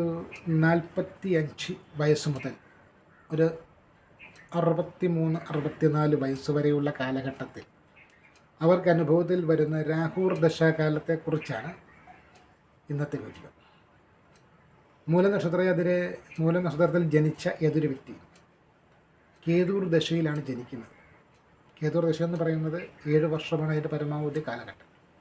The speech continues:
അത് ഓരോരുത്തരുടെയും ജാതകത്തിലെ ജനന സമയം വെച്ച് നമ്മൾ കൂട്ടി ഗുണിച്ച് ഹരിച്ചെടുക്കുമ്പോൾ ആദ്യത്തെ ദശാകാലം ഏതൊരു വ്യക്തിയെ സംബന്ധിച്ചും ആദ്യത്തെ ദശാകാലം അവർക്ക് ഈ പറയുന്ന ഏഴ് വർഷം കിട്ടുമോ, ഏഴ് മാസം കിട്ടുമോ, ഏഴ് ദിവസം കിട്ടുമോ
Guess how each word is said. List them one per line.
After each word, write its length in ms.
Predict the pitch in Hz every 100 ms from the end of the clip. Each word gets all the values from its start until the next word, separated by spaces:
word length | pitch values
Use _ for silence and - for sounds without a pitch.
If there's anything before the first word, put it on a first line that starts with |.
| _ _ _ _ _ _ _
അത് 80 | 160 165
ഓരോരുത്തരുടെയും 720 | 170 180 175 170 170 180 175
ജാതകത്തിലെ 520 | 170 160 160 165 160 160
ജനന 240 | 160 160 160
സമയം 280 | 165 156 160 151
വെച്ച് 160 | 151 151
നമ്മൾ 180 | 147 147 160 -
കൂട്ടി 300 | 156 151 160 156 127 -
ഗുണിച്ച് 400 | - 143 151 - 160
ഹരിച്ചെടുക്കുമ്പോൾ 840 | 143 147 151 160 143 143 143 143 160 _ _ _ _ _ _ _ _ 151 170
ആദ്യത്തെ 400 | 175 156 165 170
ദശാകാലം 500 | 160 156 123 - - - - - 160
ഏതൊരു 240 | 185 214 214
വ്യക്തിയെ 220 | - 165 147
സംബന്ധിച്ചും 580 | 127 101 - - 151 175
ആദ്യത്തെ 320 | 175 190 196 175
ദശാകാലം 580 | 156 160 151 151 143 160 -
അവർക്ക് 240 | 151 156 165 160
ഈ 60 | 160
പറയുന്ന 320 | 151 151 156 147
ഏഴ് 120 | 156 175
വർഷം 220 | 175 160 135
കിട്ടുമോ, 260 | 127 127 156 _ _ _ _
ഏഴ് 260 | 143 160 165 131
മാസം 240 | 135 170 139
കിട്ടുമോ, 320 | 135 117 139 170 - - 147
ഏഴ് 120 | 165 170 143
ദിവസം 300 | 147 180 151
കിട്ടുമോ 280 | 123 120